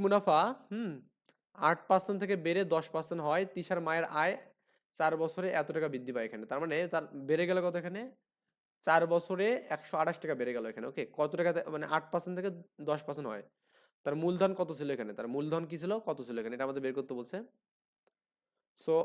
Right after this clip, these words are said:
মুনাফার হারটা হচ্ছে বাড়ে কত এখানে, দশ থেকে, মানে আট থেকে দশ হয়েছে না, দুই পার্সেন্ট বেড়ে গেছে এখানে। তো একশো টাকায় এক বছরে আয় বাড়ে এখানে দুই টাকা, ওকে।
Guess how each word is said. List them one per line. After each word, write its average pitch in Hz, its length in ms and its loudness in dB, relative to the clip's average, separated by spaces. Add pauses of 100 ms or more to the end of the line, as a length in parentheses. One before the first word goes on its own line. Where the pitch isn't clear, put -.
(160)
মুনাফার 208 400 2
হারটা 185 240 2
হচ্ছে 196 240 -2
বাড়ে 156 240 6
কত 170 160 -4
এখানে, 190 180 -4 (160)
দশ 151 120 0 (140)
থেকে, 165 240 -6 (260)
মানে 151 140 -2 (220)
আট 156 160 -2
থেকে 185 180 -2
দশ 165 160 2
হয়েছে 170 200 -6
না, 165 120 -2
দুই 180 140 0
পার্সেন্ট 165 260 -2
বেড়ে 156 140 0
গেছে 156 180 -8
এখানে। 165 160 -8 (760)
তো - 40 -10 (140)
একশো - 260 0
টাকায় 196 320 6
এক 160 60 4 (100)
বছরে 170 260 2 (160)
আয় 160 160 6
বাড়ে 160 180 4
এখানে 180 180 -4 (300)
দুই 175 200 0
টাকা, 107 160 -8 (100)
ওকে। 151 160 -4